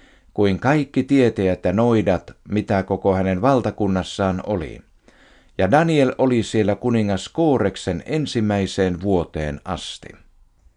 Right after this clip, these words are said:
Toinen luku. Nebukadnessarin toisena hallitusvuotena näki Nebukadnessar unia, ja hänen mielensä oli levoton,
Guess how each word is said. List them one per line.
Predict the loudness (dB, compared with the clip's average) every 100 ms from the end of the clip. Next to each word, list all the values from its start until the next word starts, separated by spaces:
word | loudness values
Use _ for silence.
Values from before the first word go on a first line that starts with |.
| _ _ _ _ _ _ -14 -2
Toinen | 0 2 0 -6 -8
luku. | -6 -6 -6 -12 -14 _ _ _ _ _ _ _ _ _ _
Nebukadnessarin | -2 2 4 2 2 2 2 0 0 0 0
toisena | 0 0 -2 -2 0
hallitusvuotena | 0 0 0 -4 -8 -4 -2 0 -2 -2 -2
näki | -2 -4 -2
Nebukadnessar | -2 -2 -2 -2 0 -2 -2 -8 -4
unia, | -4 -2 -4 -8 -12 -18 -20 _ -8
ja | -4
hänen | 0 0
mielensä | 2 2 2 0 -4
oli | -6 0
levoton, | 2 4 4 2 -2 -2